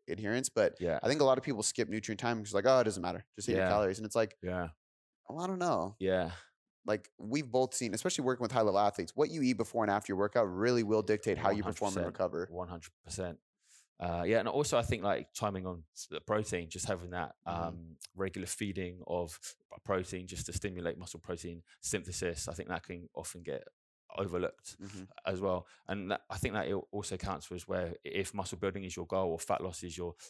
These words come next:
Speaker 2: the, the goal, you still wanna retain and maintain as much muscle tissue as you possibly can, right? So
Speaker 1: Mm-hmm. That's
Speaker 2: it plays a
Speaker 1: honestly
Speaker 2: role.
Speaker 1: probably, to me, one of the biggest issues with people focusing on weight loss is that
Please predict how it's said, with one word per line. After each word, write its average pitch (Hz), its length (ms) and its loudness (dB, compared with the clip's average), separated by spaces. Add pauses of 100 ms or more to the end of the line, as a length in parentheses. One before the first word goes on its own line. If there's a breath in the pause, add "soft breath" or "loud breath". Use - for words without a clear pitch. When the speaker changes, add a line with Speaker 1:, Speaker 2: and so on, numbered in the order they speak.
(100)
Speaker 2:
the, 78 140 -6
the - 320 -12
goal, 90 220 2
you 85 80 -8
still 95 240 -4
wanna 87 240 -4 (200)
retain 90 520 -6
and 85 200 -10 (300 soft breath)
maintain 90 460 -4
as 87 100 -12
much 90 260 -8
muscle 87 220 -10
tissue 82 340 -10
as 80 200 -14 (120)
you - 100 -20
possibly 80 340 -10
can, 92 240 -4
right? 80 300 -6
So 78 300 -6
Speaker 1:
Mm-hmm. 95 60 -14 (580 loud breath)
That's 135 220 4
Speaker 2:
it - 120 2
plays 120 220 2
a 107 60 4
Speaker 1:
honestly - 0 -
Speaker 2:
role. 82 300 0 (280)
Speaker 1:
probably, 131 300 2
to - 120 -2
me, 113 300 4
one 104 180 2
of 92 60 -6
the 95 80 0
biggest 110 520 2
issues 104 420 -2
with 92 280 -2
people 107 280 -4
focusing 98 360 0
on 87 160 -4
weight 95 200 2
loss 87 320 2
is 95 140 -4
that 90 220 2